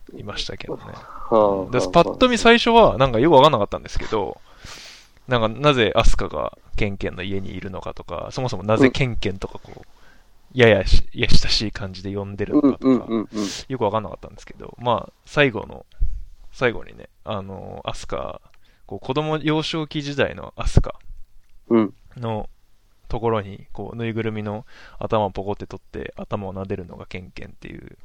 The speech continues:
Speaker 1: ところで、あ、あ、アスカとケンケンはもう、長い年-、そのニアサードの後の長い年月をかけて、
Speaker 2: うんうんうんうん。
Speaker 1: こう、愛を育んでいたのねということに、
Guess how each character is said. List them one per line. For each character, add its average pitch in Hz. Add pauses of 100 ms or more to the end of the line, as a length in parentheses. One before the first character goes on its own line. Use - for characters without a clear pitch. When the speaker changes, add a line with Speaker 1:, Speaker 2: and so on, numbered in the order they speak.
(340)
Speaker 1:
と 123
こ 139
ろ 170
で、 104
あ、 110 (360)
あ、 104
ア 147
ス -
カ 139
と -
ケ 127
ン 120
ケ -
ン 92 (360)
は - (160)
も 98 (720)
う、 -
長 113
い 107
年-、 110
そ -
の 110
ニ 110
ア 117
サ 117
ー -
ド 101
の 95
後 101
の 95
長 98
い 98
年 101
月 131
を 113
か 120
け 104
て、 -
Speaker 2:
う -
ん 107
う 107
ん -
う -
ん -
う 104
ん。 -
Speaker 1:
こ -
う、 110
愛 113
を 98
育 107
ん 110
で 95
い -
た 104
の 90
ね 92
と -
い -
う -
こ -
と -
に、 -